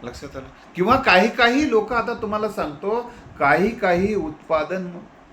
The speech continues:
करणारे लोक काय करालेत, त्यांचं स्वतःचंच एक नेटवर्क उभा करालेत. त्यांनी स्टॉकर, डीलर, इतर, अं, रिटेलर वगैरे इतर किरकोळ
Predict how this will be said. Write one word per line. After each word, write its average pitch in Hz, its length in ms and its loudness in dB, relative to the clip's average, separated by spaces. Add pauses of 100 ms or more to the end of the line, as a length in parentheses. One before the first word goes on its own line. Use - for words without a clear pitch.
(460)
करणारे 135 580 0 (400)
लोक 127 300 0
काय 131 280 0
करालेत, 110 560 -4 (380)
त्यांचं 135 420 -2
स्वतःचंच 180 720 -6
एक 165 140 -8
नेटवर्क 156 560 -8
उभा 127 180 -4
करालेत. 110 540 -6
त्यांनी 127 280 -4
स्टॉकर, 127 460 -6
डीलर, 123 380 -4
इतर, 120 420 -4 (440)
अं, 113 540 -8 (280)
रिटेलर 120 460 -4
वगैरे 117 300 -4
इतर 120 500 -4 (380)
किरकोळ 120 400 -6